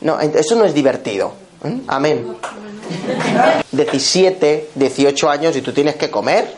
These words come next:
No puedes estar todavía viviendo la sopa boba y ahí con él hablando solo, porque eso es vivir del aire, ¿no? Bueno, pues al final me imprimo unas tarjetitas que ponen,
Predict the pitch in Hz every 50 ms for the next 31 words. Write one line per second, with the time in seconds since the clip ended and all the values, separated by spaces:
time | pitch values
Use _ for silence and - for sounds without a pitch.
0 | - - - - - - - - 139 127 123 131 123 123 127 127 127 - 135 131
1 | 131 131 143 143 139 139 139 127 120 120 - 135 127 139 135 143 156 156 156 160
2 | 170 165 143 131 123 - 139 143 139 135 139 139 139 139 143 143 139 139 - 170
3 | 175 175 175 180 190 190 190 156 135 135 123 131 156 160 151 - - - - -
4 | 139 147 147 160 156 156 160 147 131 143 139 123 107 92 95 95 87 104 131 165
5 | 220 247 254 - - - - - - - - - - 208 202 190 196 202 202 -
6 | - - - 127 127 127 123 - 135 143 151 160 165 151 143 147 151 151 156 147
7 | 143 139 - 151 147 - 156 151 - - - - - - - 147 131 - 131 127
8 | 127 127 120 113